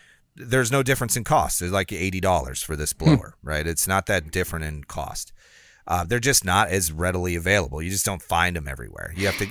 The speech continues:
Speaker 1: <laughs> and where you, where
Speaker 2: Yeah.
Speaker 1: you end up finding 'em on is the section where people are growing weed. So
Speaker 2: Right.
Speaker 1: they, they use 'em as, like, ventilation fans, like, to, like,
Speaker 2: Yeah.
Speaker 1: get, I guess, the smell out
Speaker 2: Does
Speaker 1: of the
Speaker 2: it,
Speaker 1: room or
Speaker 2: um,
Speaker 1: whatever.
Speaker 2: does it make a difference? I know with, like,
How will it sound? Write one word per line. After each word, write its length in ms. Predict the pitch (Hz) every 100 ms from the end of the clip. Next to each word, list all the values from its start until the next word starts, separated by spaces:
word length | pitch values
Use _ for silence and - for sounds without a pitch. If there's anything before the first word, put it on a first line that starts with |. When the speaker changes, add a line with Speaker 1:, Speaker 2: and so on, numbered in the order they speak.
| -
Speaker 1:
<laughs> 180 | 104
and 260 | 127 104 127
where 140 | 151
you, 300 | 156 135 139
where 100 | 147
Speaker 2:
Yeah. 60 | 143
Speaker 1:
you 80 | 127
end 140 | 131
up 100 | 113
finding 400 | - 113 127 120
'em 120 | 95
on 180 | 90 92
is 160 | 90 87
the 220 | 98 90
section 440 | - 117 110 - 95
where 140 | 85
people 300 | - 101 90
are 80 | 80
growing 360 | 95 92 80 78
weed. 340 | 85 76 65 - - - - - -
So 180 | - 151
Speaker 2:
Right. 260 | 165 165 175 151
Speaker 1:
they, 60 | 147
they 40 |
use 280 | 101 123 117
'em 140 | 113 101
as, 180 | 95
like, 200 | 107 98
ventilation 800 | 92 101 101 117 95 92 101 127 120
fans, 520 | 135 131 143 151 -
like, 240 | 101 90
to, 260 | - 95 87
like, 220 | 87 87
Speaker 2:
Yeah. 160 | 73 143
Speaker 1:
get, 200 | 147 170 -
I 120 | 76 85
guess, 240 | 85 85
the 80 | -
smell 400 | - - 85 87
out 120 | 92
Speaker 2:
Does 160 | 226 226
Speaker 1:
of 120 | 269
the 60 | 78
Speaker 2:
it, 60 |
Speaker 1:
room 20 | 87
or 40 | 208
Speaker 2:
um, 60 |
Speaker 1:
whatever. 280 | 196 208 120 _ _ _
Speaker 2:
does 160 | 233 240
it 80 |
make 220 | 247 277 277
a 80 |
difference? 680 | 208 202 190 202 185 - -
I 120 | 180 175
know 380 | 170 175 151 -
with, 240 | 196 165 170
like, 200 | 156